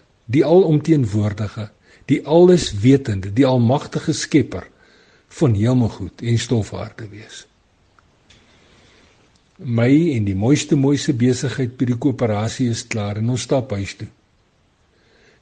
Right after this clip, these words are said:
Die gekoggel en die uitbundigheid op die koöperasiestoep raak al stiller hoe verder ons loop. En net voor ek ons kuinshekkie oopmaak, wonder ek of Jan Goed en almal soos hy ooit sal verstaan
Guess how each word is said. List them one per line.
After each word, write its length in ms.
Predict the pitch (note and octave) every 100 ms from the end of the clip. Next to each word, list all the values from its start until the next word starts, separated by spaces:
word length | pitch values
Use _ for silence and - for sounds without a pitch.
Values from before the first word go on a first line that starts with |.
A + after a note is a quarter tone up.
| -
Die 100 | D3+
gekoggel 640 | D#3 - D3 C#3 F3 E3
en 100 | D#3
die 80 | C#3
uitbundigheid 680 | G#2+ - B2+ D#3 - D3+ D#3
op 80 | C#3
die 80 | D3 -
koöperasiestoep 920 | C3+ C3+ G#2+ A2+ A#2 A#2+ - C#3+ - G#2+
raak 280 | B2 - C#3
al 160 | E3+
stiller 460 | - - B2+ A2+ A2+
hoe 100 | A2+
verder 400 | A2 A2+ A2 A2
ons 220 | A2+ -
loop. 300 | G2+ G2 - - _ _ _ _ _ _ _ _ _ _ _ _ _ _ - D3+
En 140 | B2+
net 180 | D#3 E3+
voor 300 | F3 D#3 D3+
ek 120 | D3+
ons 160 | A#2 -
kuinshekkie 540 | C#3 C#3+ A#2+ A#2+ A#2 B2+
oopmaak, 540 | A#2 A#2 G2 F2+ - _ _ _ _ F#3+ B2+ A#2
wonder 320 | C3+ D3 D#3 D#3+
ek 160 | E3
of 100 | D3
Jan 280 | A2+ G#2 A#2+
Goed 380 | A2+ A2 G#2 - -
en 140 | A2+ A#2
almal 260 | C3 F3 E3+
soos 260 | F3+ D3+ G2+
hy 200 | G2+ G2
ooit 320 | B2+ F3 F3+
sal 140 | F3 D3+
verstaan 640 | D3 - - D3 G2